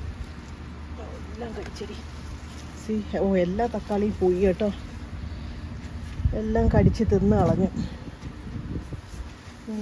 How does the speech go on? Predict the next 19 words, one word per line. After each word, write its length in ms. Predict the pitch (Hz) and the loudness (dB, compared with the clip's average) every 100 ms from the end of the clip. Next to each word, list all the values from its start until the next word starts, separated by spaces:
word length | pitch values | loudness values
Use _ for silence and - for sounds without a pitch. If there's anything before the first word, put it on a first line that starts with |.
| 202 | -4
രണ്ടു 200 | 202 220 | -4 -4
ദിവസമായിട്ട് 640 | 247 240 220 226 214 214 226 | -4 -6 -8 -8 -8 -8 -8
പറിക്കാൻ 340 | - 180 220 202 | -8 -8 -8 -6
വേണ്ടി 200 | 196 185 175 | -6 -6 -8
നോക്കി. 360 | - - - - - - - | -10 -10 -10 -10 -10 -10 -4
See, 160 | - 226 - 214 | -2 0 -2 -2
നമ്മളെ 300 | 196 208 220 | -4 -4 -6
കിട്ടുന്നില്ല. 500 | 214 220 214 202 180 180 202 202 196 - - - - - - - - - | -6 -6 -6 -6 -8 -10 -10 -10 -10 -8 -8 -6 -6 -6 -10 -8 -6 -4
See, 140 | 233 - - - - - - - - - - - - - - - - - - 226 | -4 -6 -8 -8 -6 -8 -10 -12 -12 -12 -12 -10 -10 -10 -10 -12 -12 -12 -10 -8
ഇതും 240 | 208 226 226 - - - - - - - - - - - - | -2 0 0 -4 -8 -8 -6 -6 -6 -10 -10 -10 -10 -10 -6
ഇതുമൊക്കെ 420 | 254 254 247 220 233 226 | -2 4 4 4 4 4
കടിച്ച് 280 | 196 - 214 | 4 2 2
കഴിച്ചു. 340 | 175 165 190 | 2 2 2
കണ്ട, 240 | 185 180 175 170 | 2 2 0 -2
ഞാൻ 120 | 196 196 | -2 0
പറഞ്ഞില്ലേ, 420 | 208 202 202 190 196 | -2 -2 -2 0 0
ഞാൻ 100 | 202 | 2
വെയിറ്റ് 380 | 202 208 220 262 | 4 4 4 4
ചെയ്തുകൊണ്ടാണ് 600 | 226 214 220 214 196 196 | 4 4 2 2 2 0